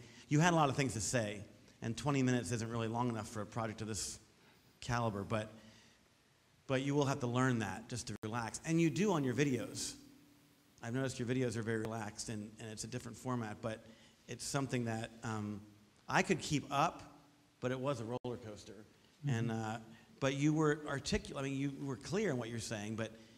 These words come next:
Speaker 1: you had a lot to cover. And so, uh, one of the hard things is, like, you probably spent a third of the time or more just trying to go through all the books you read and stuff like
Speaker 2: Yeah.
Speaker 1: that. That's not as interesting to us as the other stuff you've done,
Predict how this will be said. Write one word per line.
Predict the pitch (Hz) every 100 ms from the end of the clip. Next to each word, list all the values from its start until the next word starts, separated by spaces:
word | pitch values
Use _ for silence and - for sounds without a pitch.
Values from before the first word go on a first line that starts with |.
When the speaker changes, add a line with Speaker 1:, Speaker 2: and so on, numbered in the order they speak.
| -
Speaker 1:
you | 135
had | 147
a |
lot | 120 120
to | -
cover. | - 110 113 113 - - - _ _ -
And | 123 113
so, | - 131 120 120 117 - - - -
uh, | 135
one | 143
of | 147
the |
hard | 120 135 131 127
things | 123 120
is, | 117 110
like, | 113
you | 117
probably | 147 139
spent | - 123 110 110 - - - - _ - -
a |
third | 117 139
of | 131
the | 123
time | 120
or | 110
more | 113
just | 110 107
trying | 123 104
to | 110 - - - - - _
go | 123
through | 117 120
all |
the | 101
books | 87 113 -
you | 110
read | 110 107 104 101 98 - -
and | -
stuff | - -
like | 110 120
Speaker 2:
Yeah. | 110
Speaker 1:
that. | 104 - - - - 127
That's | 143 147 - - - -
not | 147 143 160
as | 160 120
interesting | 160 151 156 156
to | 147
us | 135 147 123
as | 120 101 - -
the | 131
other | 135
stuff | 131 143 127
you've | 127
done, | 117 123 139 160